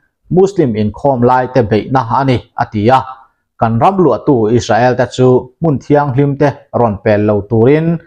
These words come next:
kan hril duh a ni. An ti lui a ni chuan buaina lian tak a chuak zawk ang ti in a vau zui a. He mi te inkar buaina hi chu a tawp mai mai dawn lo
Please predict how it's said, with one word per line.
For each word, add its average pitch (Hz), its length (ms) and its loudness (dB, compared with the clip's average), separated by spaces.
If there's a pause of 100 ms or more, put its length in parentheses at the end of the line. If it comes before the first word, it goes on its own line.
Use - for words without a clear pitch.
(200)
kan 113 240 -4
hril 104 360 -6
duh 107 200 -4
a 135 60 2
ni. 131 120 2 (600)
An 190 180 -2
ti 147 100 2
lui 120 180 4
a 123 60 2
ni 104 200 -2
chuan 127 320 0 (240)
buaina 117 320 0
lian 127 320 0
tak - 160 -4
a 127 80 -2
chuak 101 320 -4
zawk 110 320 -2
ang 156 240 0 (160)
ti 104 240 0
in 113 400 0
a 104 80 0
vau 101 240 -2
zui 123 200 2
a. 127 100 2 (680)
He 110 120 2
mi 156 240 2
te 143 80 0
inkar 123 520 0
buaina 107 280 2
hi 120 160 -2
chu 123 200 2 (400)
a 135 140 -4
tawp 107 320 -2
mai 135 240 0
mai 113 320 0
dawn 120 320 0
lo 107 80 0